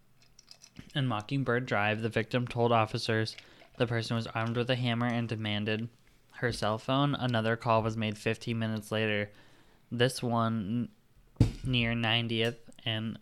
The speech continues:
L Streets. The person was again armed with a hammer and chased the victim for a short distance. When the victim returned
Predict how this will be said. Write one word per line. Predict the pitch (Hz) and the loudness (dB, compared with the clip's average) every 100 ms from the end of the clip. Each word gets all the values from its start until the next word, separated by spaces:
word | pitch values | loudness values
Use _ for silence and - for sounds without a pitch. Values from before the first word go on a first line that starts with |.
| - | -4
L | 113 110 160 190 | -2 0 0 -4
Streets. | - - 233 233 233 - - | -8 -2 2 2 0 -8 -6
The | 151 147 | 0 0
person | 139 131 - 135 | 2 2 2 2
was | 127 | 2
again | 135 127 127 | 2 2 2
armed | - 120 117 135 | 2 0 0 0
with | 147 | 0
a | |
hammer | 139 131 120 120 123 | 2 2 4 2 2
and | 98 120 117 | 0 0 0
chased | - 117 113 - - - - - - - _ - | 2 4 2 -2 -16 -18 -20 -20 -20 -20 _ -4
the | 127 | 0
victim | 123 120 117 117 | 0 2 0 2
for | 113 | 0
a | 110 | 2
short | - 113 107 | 2 2 2
distance. | 110 - 110 110 117 | -2 -2 -4 -4 -2
When | 113 | -2
the | |
victim | 107 110 120 113 | 0 -2 0 -2
returned | 113 - 110 110 - | -2 -2 -2 -4 -6